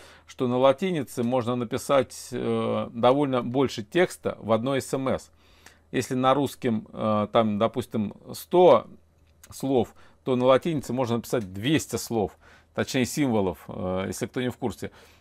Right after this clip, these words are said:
Поэтому большинство таких С М С-ок, они именно на латинице за счет того, что там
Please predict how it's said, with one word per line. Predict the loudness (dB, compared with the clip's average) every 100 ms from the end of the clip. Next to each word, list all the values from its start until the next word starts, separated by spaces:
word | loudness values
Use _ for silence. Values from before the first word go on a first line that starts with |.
| _
Поэтому | 2 2 2 -2 0 -2 -4 _ -14
большинство | -4 -4 -2 -4 0 2
таких | 2 -2 -6
С | -6 -4
М | 0
С-ок, | 0 -2 0
они | 0 0 -2
именно | -2 -2 0
на | 4
латинице | 4 2 -2 -6 -6 -6 -6 -8
за | -8 -6
счет | -2
того, | 0 2 0
что | -2 0
там | 2 2